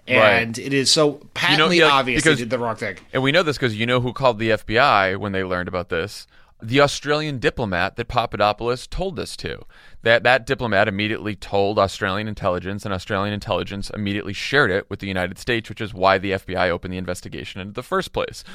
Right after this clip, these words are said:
Speaker 1: When you hear something that alarming, that there's a foreign power that has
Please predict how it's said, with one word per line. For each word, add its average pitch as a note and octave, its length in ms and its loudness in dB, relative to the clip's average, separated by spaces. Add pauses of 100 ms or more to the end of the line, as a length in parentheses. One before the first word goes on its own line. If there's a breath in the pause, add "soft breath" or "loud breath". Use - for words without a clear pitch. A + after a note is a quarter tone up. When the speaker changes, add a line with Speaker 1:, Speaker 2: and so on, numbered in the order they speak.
(180 loud breath)
Speaker 1:
When C#3+ 180 2
you F#3+ 140 0
hear F#3+ 260 -4
something C#3+ 360 -4
that C3 180 6
alarming, A2+ 580 0 (320 loud breath)
that A#2 100 -6
there's C3 200 2
a A#2+ 80 0
foreign C3+ 360 0
power F#2+ 560 2 (360 loud breath)
that A#2+ 160 2
has A2+ 260 0